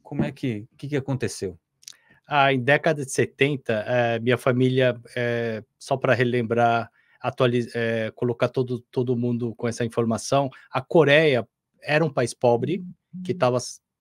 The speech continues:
Speaker 2: saindo da guerra, era um país pobre, e é um país que estava em guerra.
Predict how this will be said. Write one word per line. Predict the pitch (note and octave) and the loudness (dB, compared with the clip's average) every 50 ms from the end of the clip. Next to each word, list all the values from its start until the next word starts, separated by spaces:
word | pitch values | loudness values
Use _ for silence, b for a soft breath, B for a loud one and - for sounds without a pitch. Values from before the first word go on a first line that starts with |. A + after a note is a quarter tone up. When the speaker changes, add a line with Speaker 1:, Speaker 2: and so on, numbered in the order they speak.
| _ _ _ | _ _ _
Speaker 2:
saindo | _ - - D3 B2 C3 C3+ C3+ B2 | _ 0 2 4 4 4 2 2 2
da | B2+ A#2+ | 0 -2
guerra, | A2 G#2+ A#2 B2 C3+ C#3+ C#3+ A#2 A#2+ | 0 0 0 2 2 2 2 2 0
era | A#2+ A#2+ B2 B2 | 0 0 -2 -2
um | B2 | -2
país | - C3 B2 A#2+ - | -2 -2 -2 -2 -4
pobre, | _ - A#2+ A#2+ B2+ C3 D3+ F#3 G#3 G3+ b b b b b b b b b _ | _ 0 0 0 0 0 -2 -6 -8 -8 b b b b b b b b b _
e | C#3 C3+ C3 C3+ C3 C3 B2+ B2+ B2+ B2+ | -4 -2 0 0 0 0 0 0 0 0
é | C#3+ F#3 | -2 -2
um | G3 | 0
país | G3+ G#3 E3 D3+ D#3 D#3 - | 2 2 2 2 2 -2 -6
que | - - E3+ E3+ E3 D#3+ | -6 -4 -2 0 0 -2
estava | D3+ B2+ - - - D#3+ E3+ D#3 C#3+ | -2 -6 -4 2 4 4 4 4 2
em | B2 | 0
guerra. | A2 A#2 A2 G#2+ G2+ F#2 G2 F#2+ F#2+ | 0 0 0 -2 -2 -6 -10 -18 -20